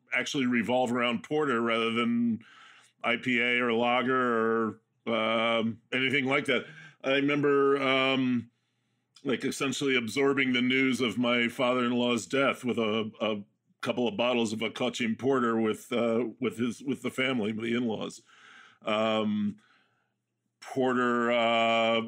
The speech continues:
I remember a great night drinking draft porter in, uh, in Myrtle Beach, one of the few things that made being in Myrtle Beach, uh, bearable at that point.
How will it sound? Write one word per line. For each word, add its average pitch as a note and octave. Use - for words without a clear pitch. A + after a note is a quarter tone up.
I B2+
remember B2
a A2+
great C3+
night A2
drinking A#2
draft A#2+
porter A#2
in, A2+
uh, A2+
in A2+
Myrtle A#2+
Beach, B2
one A#2
of G#2+
the G2
few A#2
things A#2
that B2
made A2+
being A#2
in A2
Myrtle A2+
Beach, -
uh, A#2+
bearable A#2
at G2
that G#2+
point. G2